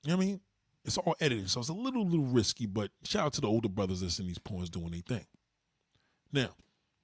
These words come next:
the one thing you gotta realize is, no matter how much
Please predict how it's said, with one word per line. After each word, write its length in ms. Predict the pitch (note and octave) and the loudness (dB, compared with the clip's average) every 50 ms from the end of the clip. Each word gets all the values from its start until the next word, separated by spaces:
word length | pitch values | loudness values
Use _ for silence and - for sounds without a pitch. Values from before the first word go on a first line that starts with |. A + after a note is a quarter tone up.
| _ _ _ _ _ _ _ _ _ _ - _ _ - | _ _ _ _ _ _ _ _ _ _ -20 _ _ -10
the 80 | - G#2 | -6 -2
one 160 | B2 F3+ G3 | 0 0 2
thing 100 | F#3+ G3 | 2 2
you 80 | F3 E3+ | 2 4
gotta 180 | C#3+ B2+ A2 | 2 2 2
realize 540 | G#2+ A2 C#3+ D3 C#3+ A2 G#2+ G#2+ G#2+ G2 F2 | 0 0 0 0 0 0 0 -2 -2 -4 -4
is, 380 | G#2 G2 F#2+ F#2 - - - - _ _ _ _ _ _ _ _ _ _ _ _ - | -4 -6 -8 -8 -10 -16 -18 -20 _ _ _ _ _ _ _ _ _ _ _ _ -4
no 100 | A#2+ B2+ | -2 0
matter 240 | C#3+ C#3 C3+ C3 | 2 4 4 4
how 200 | A#2+ A#2 C3 C3+ | 2 2 0 0
much 580 | B2+ B2 C3 C#3 B2 F#2+ - - - - - - | 0 0 -2 -2 -2 -4 -6 -8 -8 -8 -10 -12